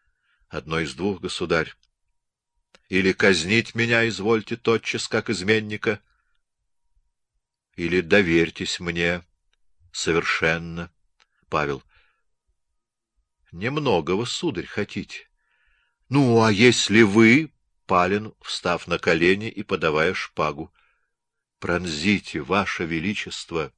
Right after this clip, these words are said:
сердце, пламенеющее верностью, и с блаженством умру здесь, у ног моего государя. Павел кладет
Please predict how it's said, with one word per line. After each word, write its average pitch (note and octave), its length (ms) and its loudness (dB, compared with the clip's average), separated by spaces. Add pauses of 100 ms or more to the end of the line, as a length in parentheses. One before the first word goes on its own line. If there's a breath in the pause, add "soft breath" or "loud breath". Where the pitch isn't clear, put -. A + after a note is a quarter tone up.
(560 soft breath)
сердце, A2+ 760 2
пламенеющее G2 920 2
верностью, G2 800 0 (540 soft breath)
и C3 160 6
с G2+ 120 0
блаженством B2+ 1000 4
умру A2 460 0
здесь, E2 520 -2 (300 loud breath)
у G2 120 2
ног F2+ 340 -2
моего D#2 380 -2
государя. D2 600 -6 (2250)
Павел F2 320 2
кладет E2+ 480 -2